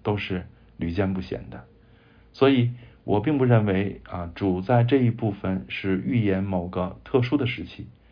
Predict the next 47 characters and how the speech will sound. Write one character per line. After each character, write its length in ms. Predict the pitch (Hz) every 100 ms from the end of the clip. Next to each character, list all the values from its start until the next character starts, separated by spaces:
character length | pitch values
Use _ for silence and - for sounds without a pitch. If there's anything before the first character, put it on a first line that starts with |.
| _ _ _ -
而 120 | 113
是 200 | 123 117
揭 300 | 98 - 135
示 360 | 127 - 104 - -
基 140 | 123
督 120 | 120
徒 360 | 120 - 92 95
在 400 | 95 104 101 - -
主 260 | 95 80
再 240 | 82 120 107
来 180 | 101
前 360 | 113 - 98 98
的 160 | 110 98
所 240 | - 107
有 100 | 131
时 160 | 123 -
代 200 | 85 - - - - -
都 140 | 151
必 140 | 147 123
须 320 | 123 101 92
面 320 | - 120 101
对 180 | 95 95
的 220 | 87 82 - _ _ _ _
艰 240 | - 117
难 240 | 104 85 90
和 320 | - 80 92
挑 200 | - -
战。 240 | - 76 - _ _ _ _ - - -
这 120 | 143
些 120 | 147
预 140 | 151 139
言 160 | 117
的 80 | 123
作 240 | 123 131
用 220 | 107 95 95 - -
并 180 | 123 117
不 80 |
是 140 | 113 113
让 180 | 104 98
我 60 |
们 240 | 92 92 95
据 220 | - 113
此 380 | - - - - -
猜 280 | - 117 120
测 300 | - 107 -
基 140 | - 110
督 280 | 113 110